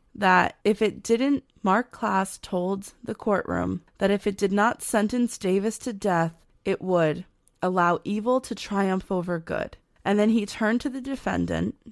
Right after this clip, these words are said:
Davis himself, and said, "Mister Davis, when you get to where you're going, say hello to Hitler, to Dahmer, and to Bundy. Good riddance, and the sooner you get there, the better we'll all be." So,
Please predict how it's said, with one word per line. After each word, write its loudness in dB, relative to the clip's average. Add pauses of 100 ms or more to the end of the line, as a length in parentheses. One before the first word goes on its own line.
Davis -4
himself, -2
and 0
said, -2 (300)
"Mister 0
Davis, -2 (240)
when 2
you -2
get 0
to -4
where 2
you're 0
going, 2
say -4
hello 0
to -4
Hitler, -4 (200)
to -4
Dahmer, 2 (320)
and 0
to -2
Bundy. 0 (280)
Good 4
riddance, 2
and 2
the 0
sooner 0
you 0
get 0
there, 0
the -4
better 0
we'll -2
all -4
be." -8 (460)
So, 0